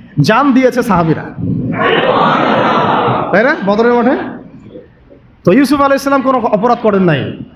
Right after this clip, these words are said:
তারপরেও জেনার অপরাধে তাকে থাকতে হইল। আর আমাদেরকে তো মাশাআল্লাহ, মানে বিনা অপরাধে কত কি যে করতে হইল। আপনারা সূরা বুরুজ পড়বেন, এখানে একটা ছোট বালকের কথা আছে।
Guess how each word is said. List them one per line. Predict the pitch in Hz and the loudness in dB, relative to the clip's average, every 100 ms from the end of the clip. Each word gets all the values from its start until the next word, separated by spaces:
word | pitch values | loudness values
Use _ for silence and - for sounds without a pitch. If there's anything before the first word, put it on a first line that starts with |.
| - | -2
তারপরেও | 226 240 277 330 262 | 0 2 2 4 2
জেনার | 240 269 262 | 2 2 2
অপরাধে | 226 247 247 | 2 2 2
তাকে | 247 208 | 2 0
থাকতে | 208 196 175 | 0 0 2
হইল। | 151 104 - - - - - - _ _ _ - - - _ - _ - - | 0 0 -10 -16 -20 -20 -20 -20 _ _ _ -20 -20 -20 _ -20 _ -12 -4
আর | 185 | 0
আমাদেরকে | 208 254 277 294 | 0 2 0 0
তো | 302 294 277 - | 2 2 0 0
মাশাআল্লাহ, | 240 208 254 262 262 226 - - - - - - - - - - - - | 0 0 0 0 0 -2 -6 -12 -16 -18 -20 -20 -20 -20 -20 -20 -10 -2
মানে | 175 175 | 0 2
বিনা | 165 247 277 | 4 4 4
অপরাধে | 262 269 269 285 254 254 - | 2 2 2 2 0 -2 -2
কত | 226 220 | 0 2
কি | 277 302 | 2 2
যে | 339 | 2
করতে | 269 262 | 0 2
হইল। | 233 226 143 - - - - | 2 2 0 -6 -16 -16 -6
আপনারা | 190 214 233 214 - - - - - - - _ - - - - - | -2 0 0 0 -4 -10 -20 -20 -20 -20 -20 _ -20 -20 -20 -20 -12
সূরা | - 233 226 | 0 2 4
বুরুজ | 196 294 311 - | 4 4 2 0
পড়বেন, | 233 175 143 117 - - - | 0 2 -2 -6 -14 -20 -4
এখানে | - 269 320 | 0 2 2
একটা | 311 320 | 0 -2
ছোট | 311 285 | 0 0
বালকের | 262 254 233 220 | 2 2 0 0
কথা | 185 147 | -2 -4
আছে। | 110 | -6